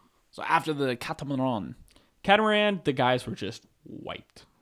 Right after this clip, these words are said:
Speaker 2: Like, they had,
Speaker 1: Oh, yeah.
Speaker 2: they had lift that morning too, so, like, they, they were already up early, and then they were on the
Speaker 1: Where did they
Speaker 2: catamaran.
Speaker 1: lift? Did the, uh, did the resort build, like, a gym, or did they just go to
Speaker 2: There's
Speaker 1: hotel
Speaker 2: a,
Speaker 1: gym?
Speaker 2: there's a, like, a w-,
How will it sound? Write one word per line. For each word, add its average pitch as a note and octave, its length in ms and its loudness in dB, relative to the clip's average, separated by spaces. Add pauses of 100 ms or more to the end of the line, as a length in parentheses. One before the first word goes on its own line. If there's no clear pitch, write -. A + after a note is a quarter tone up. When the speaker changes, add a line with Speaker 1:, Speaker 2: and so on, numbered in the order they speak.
(100)
Speaker 2:
Like, A#2+ 140 -6
they C3+ 100 2
had, D3 120 4
Speaker 1:
Oh, A#2+ 100 4
yeah. A2+ 180 0
Speaker 2:
they D#3 80 2
had F#3 140 2
lift C3 240 0
that A#2 160 0
morning G#2+ 240 -6
too, G#2 240 -10
so, - 200 -10
like, G#2 120 -10
they, A#2+ 120 -2
they C3+ 200 -4
were B2 140 -4 (300)
already A2+ 400 -6
up A2 260 -12
early, G2+ 400 -8
and G2 120 -14
then G#2 100 -12
they G#2+ 60 -10
were - 60 -10
on G2+ 80 -10
the - 80 -10 (120)
Speaker 1:
Where A3+ 100 2
did C4 100 4
they B3 60 6
Speaker 2:
catamaran. G3+ 100 0 (120)
Speaker 1:
lift? - 120 -16
Did D#3 200 -8
the, C#3+ 520 -2
uh, C3 60 -12 (180)
did C#3 160 -10
the B2 200 -8 (100)
resort B2+ 520 -8
build, C3 200 -8
like, B2+ 100 -8
a A#2 60 -10
gym, D3+ 320 -8
or F#3 40 -6
did C3+ 60 -2
they B2+ 40 0
just A#2+ 120 -8
go C#3 60 -6
to B2+ 60 -4
Speaker 2:
There's G#3+ 180 10
Speaker 1:
hotel F3+ 260 12
Speaker 2:
a, - 40 8
Speaker 1:
gym? D3+ 80 0
Speaker 2:
there's F#3+ 120 4
a, G3+ 140 6
like, F3 160 6
a D3+ 40 8
w-, B2+ 180 4